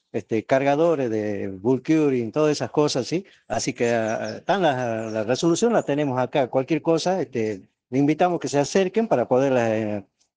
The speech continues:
para entregarle y explicarle también con, eh, ya está hecho, la resolución esta está hecho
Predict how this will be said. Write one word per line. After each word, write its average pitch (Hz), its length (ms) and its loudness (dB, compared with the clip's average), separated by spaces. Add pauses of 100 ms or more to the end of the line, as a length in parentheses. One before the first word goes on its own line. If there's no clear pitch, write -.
(120)
para 120 220 2
entregarle 170 640 2
y 135 240 0
explicarle 151 520 0
también 147 360 2
con, 113 340 0
eh, 110 140 -2
ya 123 160 2
está 156 200 0
hecho, 170 220 0
la 123 140 2
resolución 160 460 2
esta 185 180 0
está 165 180 2
hecho 175 300 -2